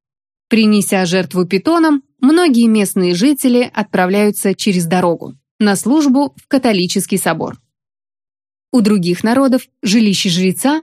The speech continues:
напротив, окружено запретами. У дагонов, например, во двор Агона запрещено заходить всем жителям деревни, кроме одной старой женщины, уполномоченной приносить жрецу еду и воду.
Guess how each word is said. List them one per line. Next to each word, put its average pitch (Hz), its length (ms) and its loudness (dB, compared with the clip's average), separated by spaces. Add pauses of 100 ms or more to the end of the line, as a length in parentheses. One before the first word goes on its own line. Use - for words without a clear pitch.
(140)
напротив, 254 540 0 (320)
окружено 214 560 0
запретами. 190 640 -2 (680)
У 214 60 -2
дагонов, 262 520 0
например, 196 520 0 (100)
во 214 160 0
двор 226 400 0
Агона 220 760 0 (200)
запрещено 220 680 0
заходить 214 600 0 (140)
всем 220 520 -2
жителям 185 480 -2
деревни, 180 520 0 (160)
кроме 233 320 2
одной 233 280 2
старой 277 340 0
женщины, 190 640 0 (160)
уполномоченной 208 880 0
приносить 208 800 -2
жрецу 185 640 -2 (180)
еду 190 420 0
и 208 100 0
воду. 202 420 -2